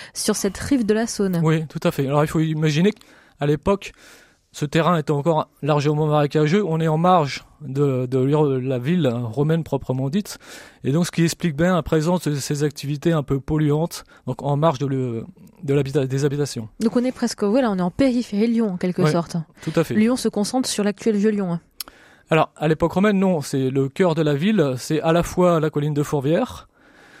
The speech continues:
Speaker 2: L'occupation va descendre progressivement jusqu'à, effectivement, euh, s'étaler sur, euh, dans le secteur du Vieux-Lyon actuel. Et puis, on a aussi toutes les pentes de la Croix-Rousse qui sont urbanisées dès la fin, au moins dès la fin du premier siècle avant Jésus-Christ.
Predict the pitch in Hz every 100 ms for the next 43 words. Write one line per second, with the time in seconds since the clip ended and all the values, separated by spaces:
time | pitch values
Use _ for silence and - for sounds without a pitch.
0 | - _ _ _ _ _ - 233 156 190
1 | 202 196 202 202 160 185 - 202 160 151
2 | 190 190 - 175 185 185 190 160 - 156
3 | 123 190 - - 147 139 139 143 143 170
4 | - 170 180 185 139 135 131 131 127 123
5 | 123 131 175 - 165 170 175 151 - 151
6 | 139 131 131 139 156 - 156 139 135 143
7 | 143 127 135 180 240 135 - - - -
8 | - 143 196 175 143 143 196 170 - 139
9 | 165 147 127 - 127 185 - - 123 131
10 | 123 120 123 123 151 185 135 120 160 175
11 | 160 127 113 - 160 156 147 143 147 165
12 | 131 127 160 147 120 - 143 139 131 160
13 | - 127 143 131 135 - -